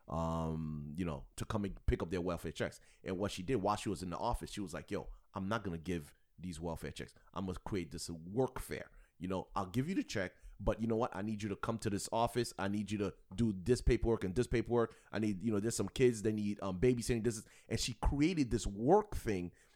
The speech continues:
And what happened is that all the people that just wanted handouts stopped coming. And the people that, yo, appreciated started working and started earning their money and, like, transform their lives,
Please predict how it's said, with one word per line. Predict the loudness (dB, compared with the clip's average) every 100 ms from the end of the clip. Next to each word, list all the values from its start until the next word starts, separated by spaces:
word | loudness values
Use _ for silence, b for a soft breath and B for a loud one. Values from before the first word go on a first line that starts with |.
| _
And | -2 0
what | 2 4
happened | 2 0
is |
that | -2 0
all | 2 2
the |
people | 0 0
that | 0 0
just | 0 2
wanted | 0 0
handouts | 2 2 4 2 0 -6 -20 _
stopped | -4 4 4 4 4
coming. | 4 4 0 -10 -20 -2
And | 0 2
the | 2
people | 2 2 2
that, | 2 0 0
yo, | 4 4 2
appreciated | -2 0 0 2 2 2 -2 _
started | -6 0 2 2 4
working | 4 6 0 -2
and | -4 -4 -4
started | -4 -2 -4 -8 -2
earning | 2 4 2 -2 -8 -2
their | 2
money | 4 4 2 0
and, | 0
like, | -2 -4 -14 -6
transform | -2 2 4 4 2 0 4 4 6
their | 6
lives, | 6 4 2 0